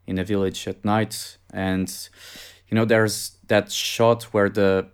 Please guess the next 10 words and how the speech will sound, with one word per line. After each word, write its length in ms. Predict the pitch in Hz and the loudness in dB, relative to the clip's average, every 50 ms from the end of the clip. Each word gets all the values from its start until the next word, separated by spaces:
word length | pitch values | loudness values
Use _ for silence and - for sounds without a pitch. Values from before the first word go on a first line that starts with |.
| _ _ _ _ _ - 98 - - | _ _ _ _ _ -16 -16 -6 0
doors 360 | - 117 113 113 113 107 107 | 2 4 4 4 4 2 0
suddenly 720 | - - - 120 107 110 107 110 110 110 107 101 101 110 117 - - | -2 -2 -2 -2 0 0 2 2 2 2 2 2 0 -2 -4 -2 2
open 360 | 117 117 117 117 113 101 101 | 2 2 4 4 2 0 2
at, 180 | 98 98 98 - - _ 101 | 0 0 -2 -6 -12 _ -8
at, 160 | 104 101 - - 117 117 - - _ - | -8 -8 -8 -10 -10 -10 -12 -14 _ -8
at 220 | 98 104 101 - - - | -8 -6 -8 -8 -6 -4
Ahmad's 580 | 104 101 101 107 107 101 98 92 - - - - | -4 -4 -4 -2 -2 0 0 0 -2 -6 -6 0
home, 480 | - 110 123 120 120 110 101 101 101 - - - _ _ _ - | 4 6 6 6 6 4 0 -2 -6 -14 -20 -20 _ _ _ -4
uh, 460 | 90 92 92 95 92 92 92 92 90 | -2 0 2 2 2 2 0 0 0
later 460 | 90 104 104 98 - 101 92 92 92 | 2 2 0 2 0 0 0 -2 -2